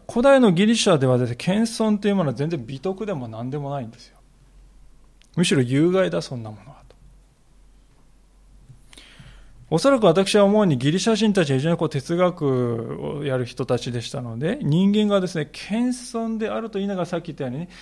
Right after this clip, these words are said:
自分は平均的な人よりも謙遜だなっていう、これ謙遜傲慢ですよね。いかにそういうところに陥って自己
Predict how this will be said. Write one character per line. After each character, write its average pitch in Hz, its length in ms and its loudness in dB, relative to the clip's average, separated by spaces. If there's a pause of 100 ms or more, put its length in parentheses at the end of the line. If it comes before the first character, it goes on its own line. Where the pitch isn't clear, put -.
(160)
自 151 140 -8
分 160 80 -2
は 160 60 0
平 160 180 -2
均 165 200 -4
的 160 220 -4
な 151 80 0
人 156 160 -6
よ 147 40 -2
り 139 40 0
も 123 100 -2
謙 156 400 -6
遜 180 100 -2
だ - 160 -8
な 214 240 -8
っ - 40 -12
て - 120 -6
い 127 40 -4
う、 - 20 -6
こ 135 120 -8
れ 117 40 -8
謙 160 460 -4
遜 151 120 -2
傲 139 220 0
慢 113 120 -4
で 120 80 -8
す - 100 -16
よ 156 80 -6
ね。 202 180 -6 (540)
い 196 160 0
か 359 240 -4
に 427 160 0
そ - 320 -6
う 214 60 0
い 220 100 0
う 202 60 -2
と 202 120 0
こ 202 80 2
ろ 185 40 6
に 165 60 2
陥 143 360 2
っ 175 60 0
て 151 140 -4
自 127 180 -2
己 - 20 -20